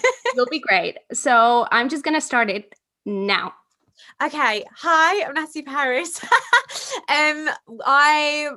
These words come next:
Speaker 1: well, I have always loved singing and dancing and, and have done from such a young age. Um, and I was lucky enough when I was seven or eight to be i-, in Les Miserables in the West End, which was the best thing ever. Um,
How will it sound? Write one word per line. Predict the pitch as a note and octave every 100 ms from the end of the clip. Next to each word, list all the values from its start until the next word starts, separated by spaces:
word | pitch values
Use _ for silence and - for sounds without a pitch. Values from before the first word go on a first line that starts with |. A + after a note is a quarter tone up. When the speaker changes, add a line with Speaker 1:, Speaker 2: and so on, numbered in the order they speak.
| - -
Speaker 1:
well, | F#4
I | C#5+ G4+
have | D#4
always | - D4+ D4+ D4 D4 B3+ - _
loved | B3+ C4 C4 B3+ B3 - _ _ _ _
singing | - C4 B3+ A#3+
and | A#3+
dancing | A#3 A#3 A#3 - A#3+ A3+ G#3+
and, | G3+
and | G#3+ G#3+
have | A3+ G#3+
done | G3+ G3+
from | G#3+ G3+
such | - -
a | G#3
young | F#3+
age. | F#3+ F#3 F3+ E3+ -
Um, | F#3+ F#3 F3+ F#3 _ _ _ _
and | A3
I | A3
was | A3+ A3
lucky | B3 D#4 - B3
enough | A3+ A3 -
when | G#3+ G#3
I | G3+
was | G3+ G3 - _
seven | - B3+ C4+
or | C4 A#3
eight | G#3 G3+ - - _ _ _
to | - A#3 G#3+
be | A#3 A#3 G#3+ G#3 G3
i-, | - G#3 G3 -
in | A3 G#3 G3+
Les |
Miserables | A3 A3 G#3 F#3
in | G#3
the | F#3+
West | G3 -
End, | F#3+ F3 F3
which | G3 E3 -
was | F#3+ - _ F3 _ _ _ _ _
the | G#3+
best | F#3+ E3+
thing | - F3+
ever. | - G3 D#3 G3+ - - - -
Um, | G#3+ G#3 G#3+